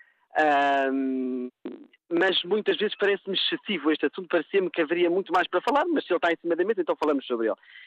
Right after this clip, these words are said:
E gostei muito de ouvir agora este presidente, este senhor presidente da Associação do, dos Agrupamentos de Escola, porque realmente incide muito aqui a questão, a autonomia das escolas.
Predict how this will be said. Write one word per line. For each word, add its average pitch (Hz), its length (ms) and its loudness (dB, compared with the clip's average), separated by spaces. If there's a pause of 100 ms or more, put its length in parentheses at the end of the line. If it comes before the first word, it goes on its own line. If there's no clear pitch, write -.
(120)
E - 60 -2
gostei - 180 2
muito 202 160 0
de 190 80 2
ouvir 175 260 2
agora 160 320 2
este 151 240 -2
presidente, 139 480 -2
este 135 220 -4
senhor 139 220 0
presidente 131 400 -2
da 135 140 2
Associação 123 460 -4
do, 110 320 -6
dos 110 220 -8
Agrupamentos 123 460 0
de - 80 -10
Escola, 156 280 2 (400)
porque 170 160 0
realmente 180 460 2
incide 185 400 -2
muito 190 260 0
aqui 180 200 0
a 165 60 2
questão, - 460 -2
a 151 120 2
autonomia 190 760 0
das 117 200 0
escolas. 95 420 -2